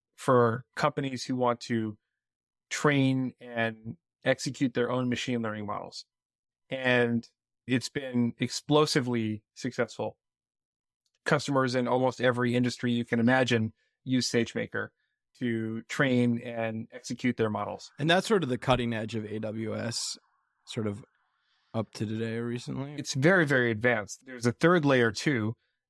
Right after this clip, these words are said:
Speaker 1: of proprietary A I services where A W S uses the underlying technologies to offer higher order functionality to its customers for
Speaker 2: Hmm.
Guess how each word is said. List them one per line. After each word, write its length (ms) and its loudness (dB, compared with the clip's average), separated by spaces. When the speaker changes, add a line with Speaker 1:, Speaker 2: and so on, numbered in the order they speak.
Speaker 1:
of 320 -8
proprietary 1120 2
A 160 2
I 200 6
services 760 -2
where 200 4
A 140 4
W 260 6
S 180 0
uses 720 0
the 120 -6
underlying 580 2
technologies 920 0
to 160 2
offer 640 4
higher 380 4
order 300 4
functionality 760 0
to 160 -6
its 220 -12
customers 640 -6
for 180 2
Speaker 2:
Hmm. 160 4